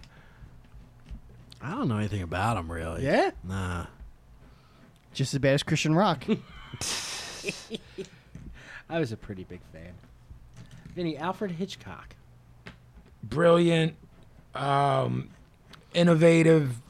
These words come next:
Speaker 4: directing techniques. Uh, that one shot in fucking Vertigo that's one long shot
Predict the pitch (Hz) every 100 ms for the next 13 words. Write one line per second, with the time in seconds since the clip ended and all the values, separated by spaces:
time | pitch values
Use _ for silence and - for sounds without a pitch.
0 | - - - 117 156 147 160 147 151 135
1 | 156 139 147 151 143 - - - - -
2 | 117 120 117 113 107 - - - - -
3 | 135 143 131 151 139 - 170 151 147 -
4 | 139 131 127 - 151 135 139 131 113 143
5 | 139 135 135 139 131 127 123 - - 123
6 | 127 135 131 131 131 107 147 143 147